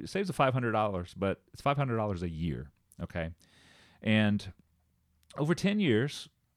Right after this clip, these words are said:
you expect it to be a little bit. Well, it comes out to six thousand dollars nine hundred and seven, okay? Now, it's a lot less per year, and it's a lot less years, but the return on that,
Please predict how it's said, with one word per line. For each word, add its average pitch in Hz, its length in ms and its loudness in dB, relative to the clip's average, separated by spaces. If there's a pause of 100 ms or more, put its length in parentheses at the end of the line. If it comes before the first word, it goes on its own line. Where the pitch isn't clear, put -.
(600)
you 160 80 -6
expect 156 340 -6
it 135 40 -8
to 127 60 -6
be 123 100 0
a 117 60 2
little 196 200 -2
bit. 135 120 0
Well, 202 200 2
it - 160 -6
comes 208 180 -4
out 202 120 -6
to 113 100 -4
six - 260 -6
thousand 156 340 6
dollars 139 340 4
nine 127 260 0
hundred 127 400 -2 (160)
and 101 160 -4
seven, 110 540 2 (480)
okay? 110 400 2 (440)
Now, 135 480 6 (260)
it's - 120 -4
a 156 60 10
lot 160 200 6
less 139 240 4
per 139 200 2
year, 117 480 4
and 120 140 2
it's 120 120 2
a 127 40 4
lot 135 160 4
less 117 280 4
years, 101 420 0 (460)
but 120 420 6 (480)
the 107 520 0
return 147 580 0
on 101 220 4
that, 76 420 -2